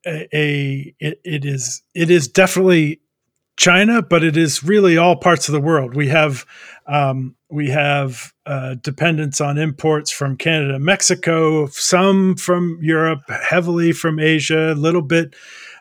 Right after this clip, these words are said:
um, uh, from Africa, but also South America and the Caribbean. So, um,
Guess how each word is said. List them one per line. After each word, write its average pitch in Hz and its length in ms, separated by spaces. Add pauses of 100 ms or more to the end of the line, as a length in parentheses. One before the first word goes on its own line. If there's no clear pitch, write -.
(100)
um, 151 520
uh, 151 200
from 151 320
Africa, 156 500
but 143 160
also 170 560
South 160 320
America 170 420
and 156 200
the 143 80
Caribbean. 135 400
So, 156 340 (480)
um, 143 420